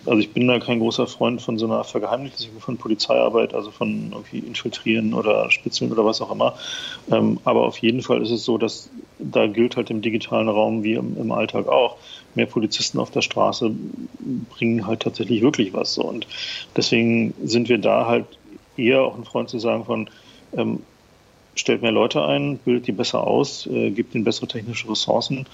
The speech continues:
ähm, dann lösen sich halt viele Probleme von ganz alleine, weil derzeit ist es halt so, dass viele von diesen technischen Überwachungsmaßnahmen werden halt als Shortcut benutzt,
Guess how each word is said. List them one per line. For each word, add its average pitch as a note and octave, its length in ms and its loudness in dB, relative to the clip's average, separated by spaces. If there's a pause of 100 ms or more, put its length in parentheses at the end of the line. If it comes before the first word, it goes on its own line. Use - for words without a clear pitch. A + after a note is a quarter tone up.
(460)
ähm, A2+ 280 4
dann A2 120 4
lösen A#2+ 320 6
sich A#2+ 100 0
halt B2 140 2
viele - 160 2
Probleme A#2 340 2
von A2+ 140 -4
ganz A#2 180 0
alleine, B2+ 240 4
weil A2 140 6
derzeit A#2 340 0
ist A#2+ 80 -6
es A2+ 140 -2
halt A2 120 -2
so, A2+ 100 0
dass G#2 180 -2
viele D3 180 0
von B2+ 140 -2
diesen G#2+ 160 -4
technischen C3+ 340 0
Überwachungsmaßnahmen A#2 920 -2
werden A2+ 160 2
halt A2+ 160 -6 (420)
als A2 160 2
Shortcut - 560 0
benutzt, B2+ 540 -2